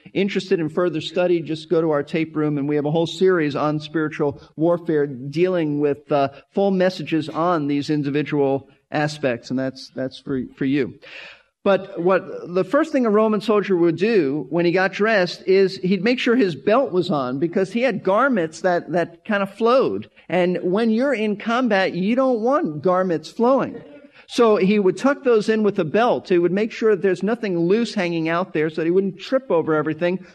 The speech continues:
or anything or be distracted. So he'd take that belt, and that's what Paul's talking about,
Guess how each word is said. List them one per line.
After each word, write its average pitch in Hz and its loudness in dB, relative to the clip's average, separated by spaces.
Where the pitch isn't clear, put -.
or 175 2
anything 175 -2
or 180 2
be 196 0
distracted. 208 -4
So 220 4
he'd 180 2
take 269 0
that 233 -2
belt, 214 2
and 185 -2
that's 254 -2
what 247 0
Paul's 226 0
talking 208 0
about, 151 0